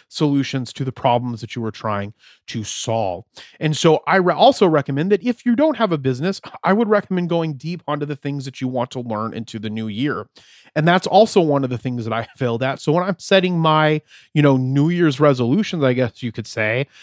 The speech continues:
I'm looking and saying, "Okay, well, <laughs> if my biggest focuses are gonna be Q Financial and my biggest focus is gonna be Age of Radio, should I be spending too much time on my, um, learning Spanish?" Okay. No, the answer is no. Most of my time should be on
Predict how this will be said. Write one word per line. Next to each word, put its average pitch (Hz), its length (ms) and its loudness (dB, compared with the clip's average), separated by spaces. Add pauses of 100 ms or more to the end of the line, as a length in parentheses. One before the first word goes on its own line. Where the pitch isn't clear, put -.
(140)
I'm 175 260 4
looking 160 320 2
and 143 140 -2
saying, 160 240 0
"Okay, 147 300 2
well, 151 400 2
<laughs> - 100 -6
if 165 180 0
my 214 240 4
biggest 190 460 0
focuses 165 500 0
are 151 60 -2
gonna 151 140 0
be 143 120 -4
Q 160 240 -4
Financial 135 640 -2 (480)
and 151 140 2
my 143 100 2
biggest 151 300 -2
focus 147 160 0
is 139 60 -14
gonna 135 120 -4
be 135 120 -2
Age 127 100 -4
of 120 80 -8
Radio, 156 340 2 (280)
should 226 240 4
I 226 120 6
be 196 120 0
spending 180 320 -4
too - 180 -2
much - 320 -4
time 151 360 0
on 131 400 0
my, 123 540 0 (380)
um, 127 400 -2 (100)
learning 135 540 -2
Spanish?" 117 500 -4 (320)
Okay. 139 300 0 (160)
No, 143 340 2
the 143 140 -2
answer 147 220 0
is 208 100 0
no. 139 180 2
Most 139 220 0
of - 40 -12
my 143 120 0
time 139 260 -2
should 135 220 -6
be 135 160 -2
on 131 320 -2